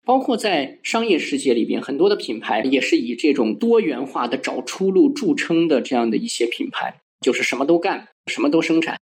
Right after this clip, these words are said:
跨多种品类。所以呢，这是一个很重要的我们看到的所谓时代的特点。另外呢，从我自己来说，就是阿飞，你有没有发现我的好多A P P里面经常给我推广告，就是这个所谓的副业，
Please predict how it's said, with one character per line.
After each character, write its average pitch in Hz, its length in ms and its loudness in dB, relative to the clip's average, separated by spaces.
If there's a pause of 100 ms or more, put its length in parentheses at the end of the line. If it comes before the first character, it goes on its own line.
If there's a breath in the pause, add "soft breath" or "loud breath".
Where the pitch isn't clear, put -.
跨 131 260 -2
多 147 180 4
种 139 160 0
品 - 240 -4
类。 - 360 -6 (240)
所 190 180 2
以 185 120 4
呢， 147 140 0
这 175 140 -2
是 151 160 -2
一 123 80 0
个 131 160 2
很 113 180 -6
重 147 220 2
要 127 220 0
的 107 120 -2
我 110 140 0
们 - 160 -6
看 139 240 -4
到 117 80 -2
的 117 80 0
所 - 160 -4
谓 113 80 0
时 - 220 -4
代 139 120 -2
的 123 120 -2
特 151 200 0
点。 - 200 -2 (280)
另 277 160 2
外 294 140 2
呢， 226 80 2
从 247 160 -2
我 202 100 2
自 220 160 -4
己 - 140 0
来 120 180 0
说， 160 200 2
就 123 100 4
是 143 140 -2
阿 117 200 0
飞， 180 160 0
你 160 140 2
有 165 140 4
没 123 100 2
有 127 100 2
发 147 160 -6
现 151 300 -2
我 123 160 4
的 180 80 -2
好 - 260 -4
多 160 220 2
A 170 80 4
P - 140 -2
P - 180 -2
里 - 160 2
面 - 160 -6
经 220 220 2
常 143 200 -4
给 131 120 0
我 127 180 2
推 135 420 0
广 - 240 -2
告， - 300 -6 (320)
就 139 140 4
是 135 120 -2
这 123 140 0
个 120 140 2
所 113 180 -4
谓 127 160 0
的 110 140 -2
副 - 360 2
业， 127 320 -2